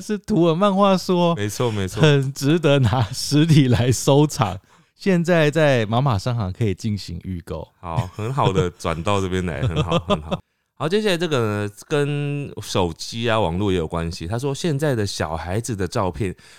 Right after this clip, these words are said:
Speaker 2: 都要被长辈用手机传来传去。
Speaker 1: 哦，是欸。
Speaker 2: 对，呃，我，我觉得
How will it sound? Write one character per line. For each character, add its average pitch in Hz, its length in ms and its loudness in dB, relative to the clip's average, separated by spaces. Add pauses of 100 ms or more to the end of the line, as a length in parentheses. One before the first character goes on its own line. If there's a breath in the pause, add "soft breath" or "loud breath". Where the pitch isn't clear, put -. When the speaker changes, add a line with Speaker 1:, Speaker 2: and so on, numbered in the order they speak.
(140)
Speaker 2:
都 143 160 0
要 147 160 2
被 123 280 -2
长 78 360 -8
辈 113 260 -2
用 110 180 0
手 76 320 -6
机 104 340 -12
传 82 380 -4
来 78 180 -4
传 73 320 -10
去。 - 320 -10 (520)
Speaker 1:
哦， 139 1080 -2
是 127 480 -8
欸。 - 160 -14 (220)
Speaker 2:
对， - 180 -8 (360)
呃， 104 300 -6
我， - 200 -6
我 120 100 -2
觉 143 160 -2
得 165 340 0